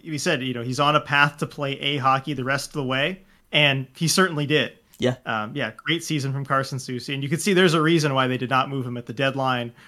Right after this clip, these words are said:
Speaker 1: why they didn't move him earlier, 'cause we had, had pinned him as maybe someone that, uh, they would move
Speaker 2: Mm-hmm.
Speaker 1: as early as the start of the season.
Speaker 2: Yeah.
Speaker 1: Um, and good job hanging on to him.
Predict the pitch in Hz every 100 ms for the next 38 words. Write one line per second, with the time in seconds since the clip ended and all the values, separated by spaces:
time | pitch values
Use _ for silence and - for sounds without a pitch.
0 | - 139 135 143 143 139 131 131 123 123
1 | 127 123 120 123 143 147 143 127 - 151
2 | 127 147 143 143 127 131 127 123 - 127
3 | 120 113 117 113 - - _ - 123 113
4 | 139 127 127 123 131 127 - 135 - 202
5 | 156 220 190 131 131 165 143 123 - 165
6 | 131 131 - _ - - 123 113 107 113
7 | _ _ _ 127 110 _ _ _ _ _
8 | _ - 151 151 139 135 127 120 123 120